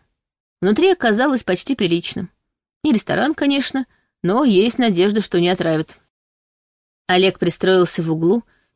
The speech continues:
и набросился на гуляш, который ему принесли подозрительно быстро. Как вдруг возле его стола остановился посетитель. Олег медленно и недовольно поднял голову, разглядывая настырного незнакомца. Это был высокий,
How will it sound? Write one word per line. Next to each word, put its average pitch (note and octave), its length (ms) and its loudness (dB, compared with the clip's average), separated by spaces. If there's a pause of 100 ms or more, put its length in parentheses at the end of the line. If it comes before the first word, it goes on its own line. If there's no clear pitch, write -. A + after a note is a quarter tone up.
и C#4 80 0
набросился A#3+ 680 2
на A3+ 120 2
гуляш, F3 520 0 (440)
который G3 440 2
ему F3 260 2
принесли F3 460 0
подозрительно E3+ 680 -2
быстро. D#3+ 480 -2 (560)
Как - 180 -4
вдруг B3 360 -2
возле A3 360 2
его A3 160 2
стола G#3+ 420 0 (120)
остановился G#3 640 0
посетитель. F3 680 -4 (420)
Олег F3 300 0
медленно G3+ 540 2
и G3+ 60 4
недовольно E3+ 680 2
поднял E3 400 0
голову, A3 400 2 (440)
разглядывая F#3 600 2
настырного F3+ 480 0
незнакомца. F3 800 -2 (420)
Это C#4+ 300 -2
был B3 340 0
высокий, A3 640 -2